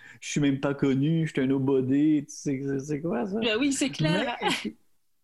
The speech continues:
Speaker 1: c'est ça, tu sais, c'est ça que tu dis. Alors, euh, mais finalement, je regarde à droite sur le long du mur, ben, en fait, la file, elle va jusqu'à la fin de la salle, quoi. Donc, euh, ben, je commence à donner la main aux gens. Euh,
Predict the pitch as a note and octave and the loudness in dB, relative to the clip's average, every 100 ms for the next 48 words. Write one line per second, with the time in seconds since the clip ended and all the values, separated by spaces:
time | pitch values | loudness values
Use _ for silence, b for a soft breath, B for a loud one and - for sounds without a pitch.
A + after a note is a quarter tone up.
0 | _ _ _ - F3 C4 D4+ E4+ - D#4+ | _ _ _ 0 2 0 0 0 0 0
1 | A#3 G#3 D4 - A3 F3+ G3 E4 C#4+ E3 | 0 -2 -2 0 0 2 2 2 2 0
2 | E3 F#3+ G3+ G3+ F3+ E3 B D#3 F3 F#3 | 0 0 0 -2 -2 -6 B 0 2 2
3 | A3 G#3 F#3+ F#3+ C4 - B C#3+ D#3 C#3+ | 2 2 2 2 -2 -6 B -2 0 2
4 | G3+ A#3+ G3 D#3 C#3+ F3+ A#3 - E3 D3+ | 2 2 0 0 0 0 -2 -2 0 2
5 | D3 G#3+ F3+ D3+ C#3+ D#3 A#3 - _ _ | 2 2 2 2 2 0 -2 -4 _ _
6 | _ _ E3 E3 C#3 A3 A3 F#3+ - - | _ _ 0 0 0 0 2 0 0 0
7 | B3 A3+ E3+ D#3+ F3 D3 D#3+ F3 D#3 - | 2 4 4 2 0 -2 -2 -2 -2 -2
8 | F3+ E3 D#3+ D#3+ - A3+ A#3 - C3+ - | -2 0 0 -2 -2 -4 -4 -6 -8 -10
9 | b b b - D#3+ F#3+ G3+ - F#3 E3 | b b b -2 0 2 0 2 2 2
10 | D#3+ D#3 D3 C#3+ B2 - E3 F3 F3+ E3 | 0 0 0 0 -2 -2 -2 0 2 2
11 | D#3+ F3 E3+ E3+ F3 E3+ E3+ F3 F#3 F#3+ | 2 0 0 0 0 0 0 0 -2 -2
12 | F3+ | -2